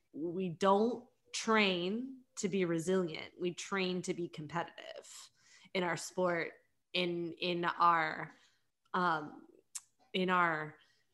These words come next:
in our, you know, whatever it is, singing,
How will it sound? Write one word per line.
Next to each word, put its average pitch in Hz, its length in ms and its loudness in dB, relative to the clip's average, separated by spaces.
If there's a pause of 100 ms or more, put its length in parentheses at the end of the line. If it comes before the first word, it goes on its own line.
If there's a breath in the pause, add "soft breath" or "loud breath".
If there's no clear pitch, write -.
(360)
in 185 140 -4
our, 156 400 -6 (400)
you 175 140 2
know, 170 160 2
whatever 196 460 8
it 180 60 4
is, 170 200 -4
singing, 185 680 2